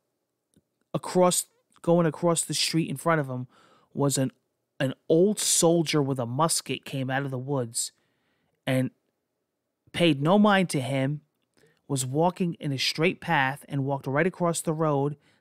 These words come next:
back into the woods. And the dog was flipping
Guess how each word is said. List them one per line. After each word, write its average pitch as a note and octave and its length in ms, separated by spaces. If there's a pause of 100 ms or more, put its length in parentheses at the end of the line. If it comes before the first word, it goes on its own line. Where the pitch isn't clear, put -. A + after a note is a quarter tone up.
(120)
back C3+ 240
into D3+ 240
the C#3+ 80
woods. A#2+ 560 (1300)
And C#3 160
the B2+ 60
dog D#3 360
was B2 200
flipping D#3 680